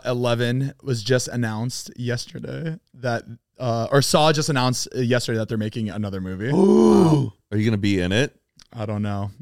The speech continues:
Speaker 1: I'm doing my best. I am, I am working. But, you know, whatever, like, I know the guy, uh, the producers said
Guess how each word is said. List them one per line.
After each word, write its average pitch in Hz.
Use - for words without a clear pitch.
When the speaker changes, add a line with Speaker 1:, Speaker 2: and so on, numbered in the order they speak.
Speaker 1:
I'm 123
doing 120
my 117
best. 110
I 117
am, 107
I 123
am 117
working. 117
But, 143
you 156
know, 120
whatever, 143
like, 135
I 131
know 147
the 127
guy, 120
uh, 107
the 113
producers 113
said 104